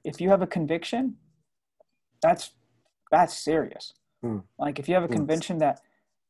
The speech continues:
Speaker 1: Trump saved America or some shit, that's worse than you lying about it.
Speaker 2: Right.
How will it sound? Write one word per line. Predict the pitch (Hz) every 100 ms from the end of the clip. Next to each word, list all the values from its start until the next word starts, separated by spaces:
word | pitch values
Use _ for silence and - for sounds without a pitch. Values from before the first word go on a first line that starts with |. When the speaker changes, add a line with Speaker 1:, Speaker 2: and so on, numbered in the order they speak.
| _
Speaker 1:
Trump | - 170 165
saved | - 160 160
America | 151 143 143 165 -
or | 165
some | 160 165
shit, | 151 - 156 - _ _ -
that's | 156 -
worse | 170 160
than | - 147 127 -
you | 147 147
lying | 127 139 131
about | 104 - 82
it. | - _ _ _ _ -
Speaker 2:
Right. | 101 92